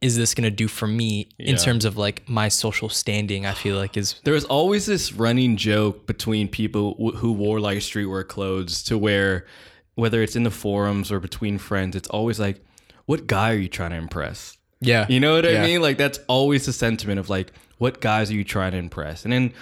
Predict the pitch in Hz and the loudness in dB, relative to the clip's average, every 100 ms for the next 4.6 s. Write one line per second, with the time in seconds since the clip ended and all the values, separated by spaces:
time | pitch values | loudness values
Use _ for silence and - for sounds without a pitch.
0 | - - - 139 135 151 147 165 156 156 | -20 -20 -6 -2 0 2 2 2 2 2
1 | 139 - - - 139 120 120 143 - - | 0 -6 -20 -6 -2 0 0 -2 -6 -18
2 | - 127 120 120 117 120 - 113 117 123 | -6 0 2 2 -2 -2 0 2 4 4
3 | 131 143 151 170 - - _ - 127 139 | 2 2 2 0 -2 -10 _ -4 0 0
4 | 151 180 - 127 131 123 | 0 -2 2 2 2 0